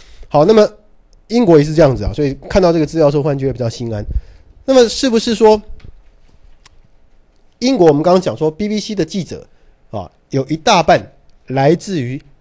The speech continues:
平面报纸跳槽，平面报纸记者跳槽，跳槽之后B B C还会内部做训练啊，所以主要是来自于内部训练。那么台湾的记者呢，我们看了一下，这是我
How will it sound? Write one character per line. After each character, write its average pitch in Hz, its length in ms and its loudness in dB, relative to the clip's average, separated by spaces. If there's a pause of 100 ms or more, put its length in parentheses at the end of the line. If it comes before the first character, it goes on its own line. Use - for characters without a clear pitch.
(180)
平 143 240 -6
面 185 360 -2
报 170 260 0
纸 - 160 -12 (180)
跳 - 140 2
槽， 101 160 -8 (240)
平 160 100 -6
面 165 60 -4
报 170 100 0
纸 120 120 -8
记 139 60 -6
者 123 60 -4
跳 131 180 -8
槽， - 200 -18 (380)
跳 262 160 6
槽 175 180 4
之 185 100 -2
后 196 220 -2 (220)
B 196 100 -2
B 185 160 -4
C 170 60 -6
还 147 100 -2
会 156 80 -2
内 165 160 -4
部 151 100 -8
做 143 140 -2
训 131 160 -6
练 123 160 -6 (240)
啊， 98 120 -12
所 175 120 -4
以 151 40 -2
主 127 120 -4
要 147 80 2
是 151 120 -6
来 135 120 -2
自 139 160 -8
于 123 80 -8
内 143 140 -2
部 135 120 -6
训 117 200 -10
练。 117 120 -8 (720)
那 247 100 -2
么 220 140 2 (300)
台 214 160 4
湾 269 160 6
的 240 80 2
记 233 140 -2
者 156 140 0
呢， 135 240 -2
我 135 100 -2
们 175 140 0
看 214 200 -4
了 151 60 0
一 139 60 -2
下， 143 140 0
这 156 80 -6
是 170 120 -4
我 113 240 -4